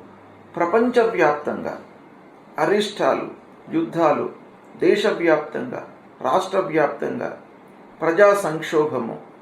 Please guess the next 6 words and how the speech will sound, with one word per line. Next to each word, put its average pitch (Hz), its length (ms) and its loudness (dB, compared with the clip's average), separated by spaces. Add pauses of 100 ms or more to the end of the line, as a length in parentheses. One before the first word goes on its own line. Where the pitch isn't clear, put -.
(540)
వాతావరణంలో 175 840 4 (140)
ఇబ్బందులు, 127 500 -6 (540)
భూకంపాలు, 147 800 0 (1000)
వైషమ్యాలు, 165 800 2 (600)
పరస్పర 214 520 4 (140)
కలహాలు, 143 500 0